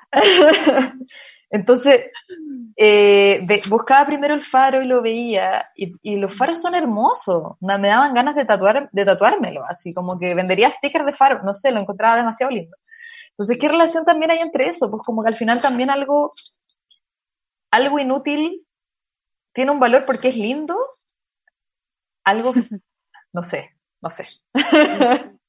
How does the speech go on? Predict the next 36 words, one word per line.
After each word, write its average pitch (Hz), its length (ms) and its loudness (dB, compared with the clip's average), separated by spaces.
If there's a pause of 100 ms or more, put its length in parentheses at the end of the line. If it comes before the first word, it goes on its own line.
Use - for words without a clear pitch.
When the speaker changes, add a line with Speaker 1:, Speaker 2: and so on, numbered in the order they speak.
(600)
Speaker 2:
Claro, 180 220 0
si 180 100 -6
hablamos 202 380 -2
de 247 100 -2
los 233 240 -6
faros, 262 460 -4 (1080)
eh, 170 720 -8 (1120)
hay, 185 280 -6 (320)
ya 196 180 -2
no 294 120 0
recuerdo 294 500 0
si, 277 260 -10 (180)
si 226 380 -10
son 240 180 -10
solo 247 260 0
los 254 140 -2
faros 247 180 0
a - 20 -4
los 254 80 -8
que - 80 -14
se 240 120 -8
refiere, 233 580 -4
o 233 40 -8
sea, 220 200 0 (120)
los 196 160 -20
que - 80 -20
se 202 140 -10
dividen 214 400 0
en, 202 440 -12 (160)
en, 180 460 -20 (220)
que 190 80 -8
dividen 220 400 -2
el 233 120 -4
libro 202 360 -4
en 208 100 -10
capítulos, 190 640 -14